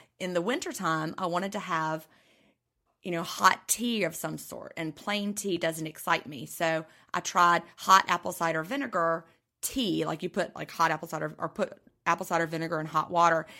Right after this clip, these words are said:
and I loved the taste of it, but it made me so hungry, like, immediately. And so I knew I can't do this.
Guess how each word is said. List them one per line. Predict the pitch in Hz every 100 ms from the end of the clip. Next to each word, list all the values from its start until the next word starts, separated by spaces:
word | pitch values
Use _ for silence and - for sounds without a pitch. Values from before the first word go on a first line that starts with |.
| - -
and | 185
I | 165
loved | 165 208 277
the | -
taste | - 240 294 -
of | 160
it, | 143 - _ - _ -
but | 190
it | 196
made | 190 180
me | 160 156 -
so | - - 175 156 156 151 156
hungry, | - 170 165 156 120 -
like, | 165 151
immediately. | 165 156 147 - 107 85
And | - 165
so | 175 165
I | 170
knew | 175 160
I | 160
can't | 160 - 147 -
do | 254 226
this. | 107 71 - -